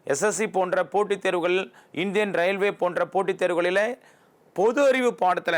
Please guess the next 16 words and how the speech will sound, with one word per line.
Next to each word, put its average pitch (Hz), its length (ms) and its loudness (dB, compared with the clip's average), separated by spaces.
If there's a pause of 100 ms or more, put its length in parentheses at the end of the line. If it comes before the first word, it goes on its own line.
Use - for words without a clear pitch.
(160)
குறிப்பாக 208 520 0
பொது 208 280 2
அறிவு 220 220 0
பாடத்துல 185 400 0
இடம்பெறுகின்ற 180 680 0
முக்கிய 185 400 -2
கேள்விகளில 175 560 0 (500)
முக்கிய 170 340 0
பாடப்பகுதி 170 500 0
தான் 202 180 0
இந்தியன் 170 320 -2
பாலிட்டி. 139 380 -2 (220)
அவ்வண்ணம் 196 480 0 (680)
தமிழ்நாடு 254 480 2
அரசாங்கம் 220 500 0
நடத்துகின்ற 190 440 -2